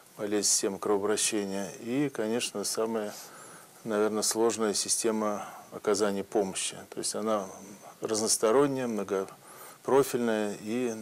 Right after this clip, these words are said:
многоэтапная. Вот. И, конечно, одна областная больница, она не может решить все эти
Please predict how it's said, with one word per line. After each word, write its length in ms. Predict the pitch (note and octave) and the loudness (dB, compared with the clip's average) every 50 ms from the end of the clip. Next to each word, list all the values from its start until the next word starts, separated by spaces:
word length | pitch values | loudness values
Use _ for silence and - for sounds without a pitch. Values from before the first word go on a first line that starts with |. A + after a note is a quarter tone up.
| G#2+ G#2+ - - - - | -10 -12 -14 -16 -10 -2
многоэтапная. 880 | A2 G#2+ A2 G#2 A#2 A2 A2+ - G#2+ F#2+ - - - F2+ F2 E2+ - - - - - - - - - - - - - - - | 0 0 2 2 2 2 4 4 4 4 4 0 -6 -12 -10 -12 -12 -14 -16 -18 -18 -16 -16 -16 -16 -18 -20 -20 -20 -20 -14
Вот. 320 | A2 G2+ G2 F#2 F2+ F2 - - - - F#2 | -10 -8 -8 -6 -8 -10 -12 -14 -16 -14 -12
И, 300 | G#2 G#2 G2+ G2 G2+ F#2+ - | -10 -8 -8 -6 -8 -6 -6
конечно, 360 | - G#2 B2 C#3 - - A#2+ | -4 -2 -2 -2 0 2 2
одна 300 | G#2 G2 G#2 G#2+ G#2+ G2+ | 2 2 2 2 2 2
областная 440 | F#2+ F2+ G#2 G2 - - A2+ A2 G#2 | 2 2 2 0 2 0 0 0 0
больница, 500 | F#2+ G#2+ G#2+ A#2 C#3 C#3+ - - A2 G2 | 2 2 2 2 2 0 0 0 2 2
она 160 | G2+ A2+ A#2 | 2 2 2
не 120 | A2 A2 | 2 2
может 340 | A2 G#2+ G2+ F2+ - - - | 2 2 0 0 -2 -4 -4
решить 300 | F#2+ F#2+ - - F#2 F#2 | -4 -2 -4 -4 -4 -4
все 220 | - - - G2 F#2 | -6 -4 -4 -4 -4
эти 220 | F2+ - - F2+ | -4 -6 -8 -8